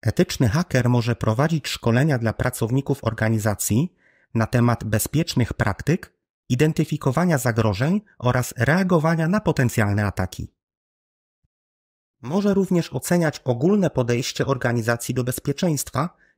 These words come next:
identyfikując obszary, które wymagają poprawy. Etyczni hakerzy mogą tworzyć własne narzędzia lub modyfikować istniejące, aby ułatwić testowanie i analizę zabezpieczeń.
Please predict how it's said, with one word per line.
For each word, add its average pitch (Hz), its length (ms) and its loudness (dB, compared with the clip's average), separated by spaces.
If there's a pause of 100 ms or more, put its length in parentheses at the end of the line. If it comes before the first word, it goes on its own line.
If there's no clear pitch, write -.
identyfikując 165 880 0
obszary, 156 440 0
które 202 300 -2
wymagają 135 520 2
poprawy. 98 460 -4 (1400)
Etyczni 147 440 0
hakerzy 147 500 0
mogą 123 320 2
tworzyć 123 480 -2
własne 123 460 0
narzędzia 107 680 0
lub 190 280 -2
modyfikować 156 760 -2
istniejące, 110 800 0 (420)
aby 107 220 -2
ułatwić 139 520 -2
testowanie 151 580 0
i - 200 -2
analizę 147 500 2
zabezpieczeń. 90 680 -4